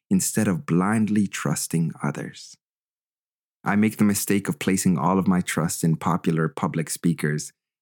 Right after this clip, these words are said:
Though they make good points, they're still human and likely to make mistakes like any of us.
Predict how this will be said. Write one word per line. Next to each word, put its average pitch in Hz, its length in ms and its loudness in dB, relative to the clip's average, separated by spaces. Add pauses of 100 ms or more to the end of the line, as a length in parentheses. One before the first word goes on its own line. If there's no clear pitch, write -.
(120)
Though 80 80 2
they 95 120 2
make 123 340 2
good 139 240 0
points, 123 440 0 (260)
they're 95 120 2
still - 400 0
human 135 500 0 (120)
and 90 180 4
likely 117 480 2
to - 120 -4
make 92 260 2
mistakes 90 500 0
like 82 260 0 (100)
any 135 240 2
of 90 140 -2
us. - 380 -12